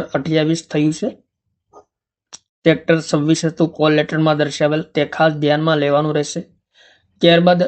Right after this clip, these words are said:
સમર્પણ સાયન્સ કોમર્સ કોલેજ યુનિટ બે, કે એસ જી આઈ ડી સી રોડ સેક્ટર છવ્વીસ,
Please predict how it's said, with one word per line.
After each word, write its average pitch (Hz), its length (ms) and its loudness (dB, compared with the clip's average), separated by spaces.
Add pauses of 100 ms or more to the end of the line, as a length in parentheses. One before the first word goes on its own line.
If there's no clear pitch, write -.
(180)
સમર્પણ 185 680 2
સાયન્સ 170 380 0 (140)
કોમર્સ 165 500 2 (180)
કોલેજ 160 420 2 (720)
યુનિટ 175 420 4
બે, 160 240 4 (920)
કે 180 100 2 (260)
એસ 170 120 -2 (360)
જી 165 200 6
આઈ 180 180 6
ડી 160 180 0
સી 170 140 2
રોડ 160 220 2
સેક્ટર 156 480 -6
છવ્વીસ, 156 500 -2